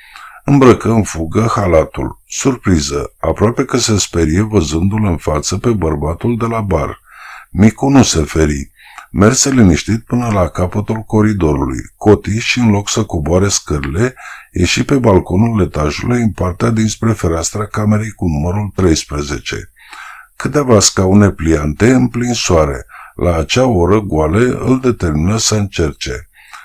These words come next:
Dintr-o dată redeveni turistul obișnuit.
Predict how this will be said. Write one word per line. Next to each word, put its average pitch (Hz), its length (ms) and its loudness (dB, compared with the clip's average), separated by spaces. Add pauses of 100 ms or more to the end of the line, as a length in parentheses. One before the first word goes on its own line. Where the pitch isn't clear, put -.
(100)
Dintr-o 135 520 4
dată 85 520 2
redeveni 90 580 2
turistul 101 520 -4
obișnuit. 95 600 -2